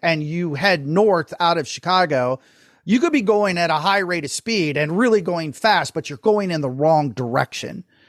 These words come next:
And that's what happens when you try to do too much of this without really understanding where it is you're going or what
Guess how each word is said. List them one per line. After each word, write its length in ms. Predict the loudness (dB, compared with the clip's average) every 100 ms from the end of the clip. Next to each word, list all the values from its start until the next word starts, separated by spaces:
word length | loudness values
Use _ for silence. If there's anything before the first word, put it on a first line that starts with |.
| _ _ _ _ -2
And 160 | 2
that's 240 | 2 2 -2
what 100 | -2
happens 640 | 0 0 0 -6 -6 -6
when 160 | -6
you 100 | -6
try 280 | -4 0 2
to 100 | 2
do 160 | -4 -8
too 240 | -2 0
much 260 | 2 2 0
of 80 | 0
this 300 | 0 -2 -8 _ _
without 240 | 2 2 2
really 400 | 2 2 4 2
understanding 800 | 2 -2 -6 -6 -4 -4 -4 -2
where 260 | 0 2
it 80 | 2
is 280 | 0 -2 -4
you're 140 | -6
going 420 | 0 2 2 -2 -4
or 120 | -6
what 360 | -4 0 -2